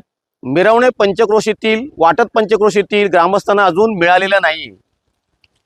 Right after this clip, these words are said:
गेल्या ऑगस्ट महिन्यापासून मिरवणे पंचक्रोशीतील, वाटत पंचक्रोशीतील सर्व शेतकरी, ग्रामस्थ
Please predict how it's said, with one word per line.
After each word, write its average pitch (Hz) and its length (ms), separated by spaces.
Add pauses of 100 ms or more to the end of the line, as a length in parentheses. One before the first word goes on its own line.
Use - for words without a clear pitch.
(880)
गेल्या 190 240
ऑगस्ट 208 360
महिन्यापासून 226 680 (400)
मिरवणे 214 360
पंचक्रोशीतील, 208 800 (1120)
वाटत 160 300
पंचक्रोशीतील 208 600
सर्व 202 280 (1600)
शेतकरी, 226 680
ग्रामस्थ 185 520